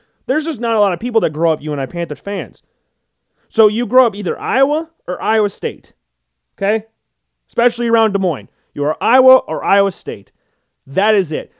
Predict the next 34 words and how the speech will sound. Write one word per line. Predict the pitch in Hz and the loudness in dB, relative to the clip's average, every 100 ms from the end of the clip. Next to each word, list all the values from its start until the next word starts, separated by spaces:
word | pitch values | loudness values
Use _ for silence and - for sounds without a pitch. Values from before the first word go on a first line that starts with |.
| _ - | _ 0
I | 247 | 4
would | 254 | 4
say | - 254 233 - - | 2 0 0 -6 -8
at | 151 147 | -8 -4
Johnston, | 180 208 247 - 240 247 - | 0 2 2 0 -2 -2 -2
there | 160 202 196 | 0 2 2
is | |
a | 170 | 0
lot | 147 180 208 | 0 0 0
more | 185 196 185 | 0 0 2
Iowa | 180 180 175 | 2 0 0
State | 190 165 | -4 -6
fans, | 175 175 | -6 -6
or | 220 | -4
just | 262 190 | -6 -4
more | 180 196 180 147 | 0 2 2 2
Iowa | 165 170 | 0 0
State | 160 165 147 | -2 -6 -6
fans | 160 135 | -8 -6
than | |
Iowa | 143 127 107 | -6 -6 -8
fans. | 98 85 - _ _ _ _ _ _ _ _ _ _ - | -14 -20 -20 _ _ _ _ _ _ _ _ _ _ -2
But | 180 | -2
you | 190 196 | -2 -6
have | 196 240 214 127 | -2 -2 -2 -6
those. | - - - _ _ _ _ _ _ _ | -16 -16 -20 _ _ _ _ _ _ _
No | 156 180 220 294 | -6 0 2 2
one, | 339 311 | 2 0
I | - 277 | 0 0
think | 240 302 208 | 0 -6 -4
I | 214 | -4
knew | 196 180 | -2 -2
one | 147 139 196 302 330 | -2 -4 -2 -2 -2
person | - 240 214 - 123 92 | 2 2 2 -4 -12 -12